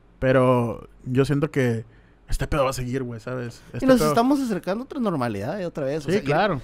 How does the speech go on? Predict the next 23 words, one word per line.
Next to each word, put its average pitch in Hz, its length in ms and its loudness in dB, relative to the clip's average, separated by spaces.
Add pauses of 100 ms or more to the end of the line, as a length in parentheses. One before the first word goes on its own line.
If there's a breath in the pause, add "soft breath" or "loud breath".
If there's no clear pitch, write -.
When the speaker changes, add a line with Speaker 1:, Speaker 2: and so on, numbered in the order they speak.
Speaker 2:
las 165 220 2
cosas 214 340 0
se 202 60 -4
están 165 140 0
volviendo 170 300 4
a - 20 4
la 170 60 4
normalidad, 117 500 0
que 131 140 -8
es-, - 100 -10
eso 127 220 -8
me 120 260 -6 (160)
Speaker 1:
Eso 170 240 2
sí, 170 200 2
cuando 160 240 0
llega 180 180 2
más 196 160 -4
toda 196 120 2
la 196 80 2
normalidad, 151 720 -2
yo 160 100 -4
creo 156 120 -8
que 135 140 -6